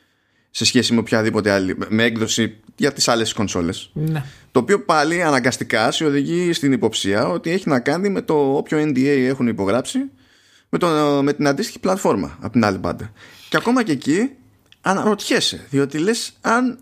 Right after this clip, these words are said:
Speaker 1: έχει να κάνει περισσότερο με indies, γιατί προφανώς τώρα οι μεγάλοι έτσι κι αλλιώς θα ανακοινώσουν ό,τι τους γουστάρει να ανακοινώσουν με τα οικονομικά αποτελέσματα κτλ.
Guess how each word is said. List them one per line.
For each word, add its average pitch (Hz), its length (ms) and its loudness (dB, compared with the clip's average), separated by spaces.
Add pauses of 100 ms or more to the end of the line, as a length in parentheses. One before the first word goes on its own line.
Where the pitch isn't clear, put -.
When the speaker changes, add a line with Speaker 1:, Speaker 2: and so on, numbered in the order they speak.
(200)
Speaker 1:
έχει 208 220 0
να 196 120 2
κάνει 190 240 0
περισσότερο 156 440 0
με 131 180 4
indies, 117 180 2
γιατί 135 280 0
προφανώς 165 580 0
τώρα 110 180 2
οι 104 40 2
μεγάλοι 107 520 2 (480)
έτσι 240 280 -2
κι 202 80 0
αλλιώς 123 220 2
θα 151 80 0
ανακοινώσουν 123 520 0
ό,τι 151 100 -2
τους 131 120 -2
γουστάρει 135 240 0
να 135 60 2
ανακοινώσουν 110 560 0
με 151 80 0
τα 139 80 -2
οικονομικά 120 380 0
αποτελέσματα 123 540 0
κτλ. 113 180 -2